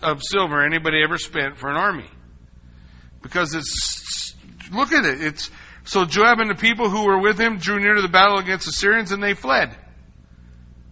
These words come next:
Oh, that's not so good. "And when the people of Ammon saw that the Syrians were fleeing, they fled." So this is short.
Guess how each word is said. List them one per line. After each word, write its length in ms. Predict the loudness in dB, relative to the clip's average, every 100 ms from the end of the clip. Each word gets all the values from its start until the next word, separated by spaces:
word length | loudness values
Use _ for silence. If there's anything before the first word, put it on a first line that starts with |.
| -20 -20 -20 -14
Oh, 320 | -10 -8 -8 -10 -20 -10
that's 180 | -8 -6
not 140 | -6
so 160 | -6 -6
good. 320 | -4 -4 -6 -20 -20 -20 -20 -14 -4
"And 160 | 0
when 100 | 0
the 80 | 0
people 300 | 0 2 4
of 80 | 6
Ammon 340 | 6 4 -2
saw 240 | 4 4 4
that 160 | 0
the 100 | -8
Syrians 400 | 0 4 4 2
were 140 | -2 -4
fleeing, 460 | -2 0 0 -4 -12 -10
they 220 | 0 2
fled." 360 | 2 4 4 2 -10 -20 -20 -20 -20 -20 -20 -20 -20 -20 -20 -20 -14
So 200 | -2 2
this 160 | 4 2
is 140 | 2
short. 580 | 4 6 6 4 0